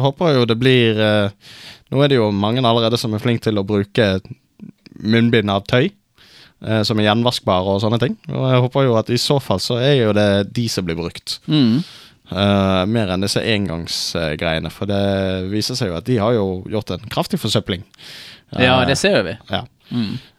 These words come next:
Speaker 1: Eh, men ja, eh,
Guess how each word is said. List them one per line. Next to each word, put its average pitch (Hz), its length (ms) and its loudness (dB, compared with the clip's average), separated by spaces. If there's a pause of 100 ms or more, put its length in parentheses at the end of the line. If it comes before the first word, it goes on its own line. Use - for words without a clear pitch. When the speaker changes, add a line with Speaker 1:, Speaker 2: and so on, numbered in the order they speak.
(200)
Speaker 1:
Eh, 131 1040 2 (920)
men 151 340 2
ja, 175 320 2 (160)
eh, 165 720 0